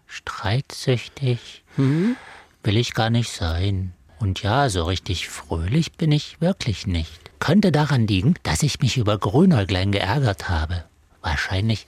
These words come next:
Speaker 1: arbeitet dieser Ärger noch tief in mir drin.
Speaker 2: Hm, sowas kann sein. Aber dann solltest du den nicht an mir auslassen, bitte. Wir lösen jetzt erstmal die Krümelpreisfrage auf und dann lässt du den Ärger raus.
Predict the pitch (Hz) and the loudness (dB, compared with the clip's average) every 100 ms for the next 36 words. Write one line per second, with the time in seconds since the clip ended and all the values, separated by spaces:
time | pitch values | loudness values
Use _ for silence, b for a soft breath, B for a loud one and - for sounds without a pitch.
0 | _ - 92 117 127 120 - 107 - 101 | _ -8 -2 0 0 0 0 -4 -2 -2
1 | 104 90 113 117 107 113 - - 151 165 | 0 0 0 0 -2 -2 -4 -8 0 2
2 | 131 - 113 117 110 101 113 151 127 107 | 0 0 0 2 2 2 2 4 2 2
3 | 92 127 123 127 135 143 - - 117 127 | 2 4 4 2 2 -2 -6 -4 -2 -2
4 | - 127 127 107 107 131 - - 147 143 | -2 0 0 0 0 -2 -4 -4 0 2
5 | 139 131 123 113 139 151 - 135 117 127 | 2 2 2 0 0 -2 0 -2 2 2
6 | 123 120 139 - 135 135 131 123 123 113 | 4 2 0 -2 2 4 4 2 2 2
7 | 101 90 - - - 113 - - - - | -2 -4 -6 -6 -6 -8 -8 -8 -10 -16
8 | - 120 202 220 156 175 170 160 151 123 | -2 2 4 6 6 6 6 6 6 4
9 | 127 - 131 - 104 107 110 - - - | 2 -2 -2 0 -2 -2 -4 -6 -10 0
10 | 135 147 117 113 113 - 110 117 120 113 | 4 4 2 -2 -2 0 0 0 0 -2
11 | 214 135 - - - 131 127 - b b | 0 -2 -2 0 4 4 4 0 b b
12 | - 107 - 147 123 117 101 117 110 87 | -4 0 0 0 0 -2 0 0 0 -2
13 | - 67 113 104 - | -4 -2 0 0 -2